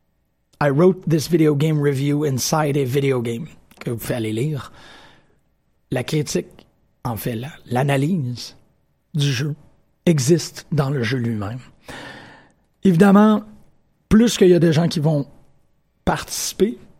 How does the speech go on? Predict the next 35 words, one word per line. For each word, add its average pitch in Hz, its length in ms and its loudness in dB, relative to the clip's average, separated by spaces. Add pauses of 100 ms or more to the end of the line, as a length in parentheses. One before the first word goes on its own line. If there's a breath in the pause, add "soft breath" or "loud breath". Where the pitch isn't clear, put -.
(140)
plus 160 280 -2
qu'on 151 180 -6
va 143 100 -2
voir 156 420 2
des 151 140 0
trucs 160 280 -6
émerger 135 440 -6
de 127 100 -8
ça. - 220 -12 (1300)
Peut-être 190 360 2
qu'en 170 420 2
un 156 180 0
an, 160 160 0
on 143 100 -2
a 139 80 -4
vu 131 140 -2
le 143 80 -4
potentiel 135 420 -4
maximal. 131 520 -6
Peut-être 151 200 -4
qu'en 135 240 -2
un 131 220 -2
an, 131 360 -2 (600 loud breath)
on, 120 100 -4
on 120 60 -2
a 110 80 -2
fait 131 280 -4
le 135 140 -2
tour 139 480 0
de 131 120 -4
qu'est-ce 135 240 -6
qu'on 131 180 -4
pouvait 135 320 -4
vivre 127 420 -4
avec 120 300 -6